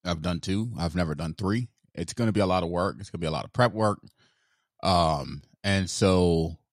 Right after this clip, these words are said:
I got, I, I, this is, I actually wanna put more, a bit more planning and then as opposed to running on overdrive. Not to mention the, the goal for this, uh, smoke. And if anybody doesn't know by now, yeah, like Rod mentioned, we're taking three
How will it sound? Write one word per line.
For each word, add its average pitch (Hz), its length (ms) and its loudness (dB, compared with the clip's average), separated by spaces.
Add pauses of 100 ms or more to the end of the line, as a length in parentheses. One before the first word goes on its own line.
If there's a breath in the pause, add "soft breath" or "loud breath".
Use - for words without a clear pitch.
I 92 120 2
got, 92 180 2
I, 98 220 0
I, 95 160 0 (180)
this 104 240 2
is, 101 80 0
I 101 200 2
actually 104 280 2
wanna 92 180 2
put 104 160 2
more, 110 140 4
a 101 40 2
bit 107 180 4
more 101 180 2
planning 95 440 0
and 87 80 -4
then 85 340 -6
as 98 180 2
opposed 85 420 -4
to 92 120 -4
running 85 380 0
on 85 180 -2
overdrive. 85 500 -2
Not 123 220 4
to 123 80 0
mention 104 500 0 (1040)
the, 90 720 2 (400)
the 101 180 2
goal 131 500 8
for 117 180 4
this, 113 380 0 (680)
uh, 87 340 4
smoke. - 600 2 (120)
And 104 160 2
if 101 60 4
anybody 123 320 6
doesn't 107 100 2
know 107 140 6
by 92 160 4
now, 85 320 0
yeah, 90 180 0
like 87 240 -2
Rod 92 200 4
mentioned, 82 300 -2
we're 82 100 -6
taking 90 360 -2
three 107 480 0